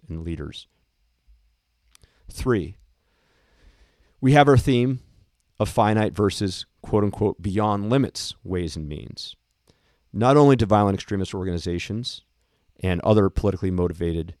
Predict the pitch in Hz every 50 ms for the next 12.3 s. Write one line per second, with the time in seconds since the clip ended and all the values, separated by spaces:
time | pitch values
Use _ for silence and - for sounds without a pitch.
0 | _ _ _ _ _ - 92 95 95 95 95 92 - 85 90 92 85 80 85 85
1 | 82 - - 82 - 85 85 - - - 117 120 - - 87 80 - - - _
2 | _ _ _ _ 101 107 117 131 131 107 - 135 117 - _ 120 110 104 104 107
3 | 87 101 101 104 110 104 98 92 90 87 82 85 98 104 101 90 90 80 78 78
4 | - - - _ _ _ _ _ _ _ _ - 101 95 92 95 98 101 98 107
5 | 104 92 - - 95 - 90 95 98 - 95 - - 80 85 85 - - 95 92
6 | 92 95 98 95 95 90 85 85 82 85 82 87 90 101 90 90 87 87 95 101
7 | 95 90 80 71 78 101 - _ _ _ _ _ _ _ _ _ _ _ _ _
8 | - 98 117 123 127 127 135 135 135 127 117 113 110 110 101 87 107 104 - -
9 | 104 101 95 92 - - _ _ - 101 101 95 - - - - 139 139 135 120
10 | 107 98 - - 95 - - - 101 92 90 87 - - 95 85 - - 107 98
11 | 101 101 - 98 - - 92 90 98 98 - - 90 - - - 98 107 104 95
12 | 85 80 85 87 - -